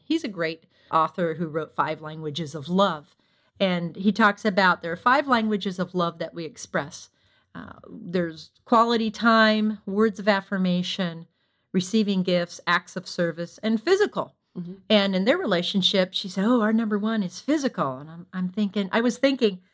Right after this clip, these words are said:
Speaker 1: "Number one physical, is that for you or
Speaker 2: And she
Speaker 1: for
Speaker 2: said,
Speaker 1: him?"
Speaker 2: Our number
Speaker 1: Yeah, she
Speaker 2: one.
Speaker 1: said, "Our." And, uh, she was, she had drunk the Kool-Aid at this beautiful conference. She had bought all the books. She'd bought into it. And I,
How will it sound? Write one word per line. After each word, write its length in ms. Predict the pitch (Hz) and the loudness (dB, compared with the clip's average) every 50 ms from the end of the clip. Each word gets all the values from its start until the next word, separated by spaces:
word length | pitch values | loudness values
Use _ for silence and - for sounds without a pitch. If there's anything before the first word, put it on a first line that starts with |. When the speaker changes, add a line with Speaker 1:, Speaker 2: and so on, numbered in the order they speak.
| _ _ _ _ _ - | _ _ _ _ _ -6
Speaker 1:
"Number 260 | 220 233 233 220 240 | -4 -2 -2 0 -2
one 220 | 220 220 220 208 | 0 0 0 -2
physical, 380 | 208 - 226 220 214 - 220 190 | 0 0 0 -2 0 0 -2 -2
is 80 | 180 185 | 0 -2
that 200 | 214 220 214 - | -4 -6 -6 -10
for 160 | - - 202 | -12 -8 -8
you 560 | 190 175 175 190 202 233 269 302 311 302 285 | -8 -8 -8 -6 -6 -4 -4 -6 -8 -10 -6
or 100 | - 208 | -4 -4
Speaker 2:
And 80 | 190 185 | -4 -2
she 100 | 208 202 | -2 -4
Speaker 1:
for 80 | 180 175 | -4 -4
Speaker 2:
said, 120 | 185 180 | -2 -2
Speaker 1:
him?" 300 | 226 226 208 170 147 139 147 | 0 0 0 -2 -4 -2 -2
Speaker 2:
Our 400 | 170 175 185 185 170 156 139 135 | -2 -2 -2 -2 -4 -6 -8 -10
number 260 | 131 127 123 127 165 | -12 -14 -10 -2 -2
Speaker 1:
Yeah, 180 | 170 165 151 151 | -2 0 -2 -4
she 180 | 127 - - 208 | -6 -4 -4 -4
Speaker 2:
one. 80 | - | -2
Speaker 1:
said, 180 | - 208 180 - | -2 -2 -2 0
"Our." 380 | - 160 165 160 156 156 151 - _ _ _ _ _ _ _ _ _ _ - | 0 0 0 0 0 -4 -8 -10 _ _ _ _ _ _ _ _ _ _ -2
And, 540 | 185 185 180 175 170 170 165 165 165 - - - _ _ | 0 0 0 0 -2 -6 -8 -12 -14 -18 -20 -20 _ _
uh, 180 | 190 180 175 151 - _ _ _ _ | -8 -8 -8 -10 -14 _ _ _ _
she 300 | - - - 247 262 262 | -4 2 4 4 4 6
was, 400 | 226 208 180 175 170 - - _ _ _ _ _ _ _ _ _ _ - | 6 4 2 2 -2 -8 -18 _ _ _ _ _ _ _ _ _ _ -6
she 160 | - - 254 | -4 0 0
had 160 | 220 175 147 | 0 0 2
drunk 300 | 143 208 226 269 277 - | 4 4 4 4 4 0
the 100 | - 247 | -2 -4
Kool-Aid 460 | - - 254 247 240 233 240 233 226 | -2 0 2 2 4 4 2 2 2
at 100 | 214 185 - | 0 0 -4
this 140 | 185 180 - | -8 -12 -4
beautiful 380 | - 220 220 220 208 - 196 | -2 -2 0 0 -2 -4 -8
conference. 680 | 196 - 214 202 196 190 180 196 196 190 190 180 180 - | 0 2 2 2 2 0 0 -2 -2 -2 -2 -4 -6 -2
She 140 | - 208 190 | 0 0 0
had 180 | 185 151 147 _ _ - | 0 -6 -10 _ _ 4
bought 240 | 262 247 247 240 | 6 6 6 6
all 120 | 233 220 214 | 4 2 2
the 100 | 202 190 | 0 -4
books. 340 | 185 - 190 185 185 185 - | -2 -2 -2 -2 -2 -6 -12
She'd 260 | - - 151 147 180 | -12 -12 -12 -6 0
bought 240 | - 226 226 233 220 | 2 4 4 4 2
into 320 | 214 202 202 - - 214 | 0 -2 -2 -2 0 2
it. 140 | 214 214 202 - | 2 2 0 0
And 140 | 247 247 | 2 2
I, 160 | 262 294 277 | 2 0 0